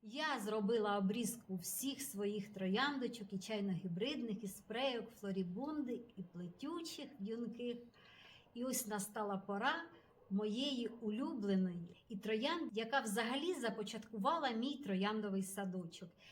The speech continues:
Їй тринадцятий рік, це троянда Шнеовальцер. В перекладі звучить як "білий вальс".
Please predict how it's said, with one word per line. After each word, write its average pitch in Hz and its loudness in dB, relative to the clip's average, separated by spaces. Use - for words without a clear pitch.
Їй 254 4
тринадцятий 220 2
рік, 311 0
це 220 -4
троянда 247 2
Шнеовальцер. 247 0
В - -16
перекладі 269 0
звучить 240 -8
як 196 2
"білий 254 -4
вальс". 180 -2